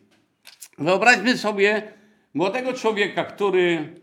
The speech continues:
ma, jak to młodzi mówią, ma fajną brykę. Nie wiem, jakieś Ferrari. Ale jak to młody człowiek, nie dba o samochód. Jeździ tu, tam, tu uderzy, tutaj coś zrobi,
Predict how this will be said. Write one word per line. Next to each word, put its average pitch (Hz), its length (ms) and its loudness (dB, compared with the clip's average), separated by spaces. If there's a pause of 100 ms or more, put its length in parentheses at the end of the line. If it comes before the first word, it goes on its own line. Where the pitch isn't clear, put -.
(260)
ma, 208 420 6
jak 185 200 2
to 165 120 -2
młodzi 175 320 -2
mówią, 165 280 -2
ma 156 120 -4
fajną 170 380 -4
brykę. 123 420 -12 (760)
Nie 180 220 4
wiem, 117 420 -6
jakieś 165 320 -2
Ferrari. 151 680 4 (720)
Ale 269 220 2
jak 247 180 -2
to 240 120 -2
młody 226 260 -2
człowiek, 190 480 2 (360)
nie 240 240 2
dba 190 220 4
o 185 100 2
samochód. 156 760 -2 (420)
Jeździ 202 520 -4
tu, 208 560 2
tam, 196 480 2
tu 220 240 4
uderzy, 170 840 0 (340)
tutaj 208 420 4
coś 175 220 -2
zrobi, 156 760 0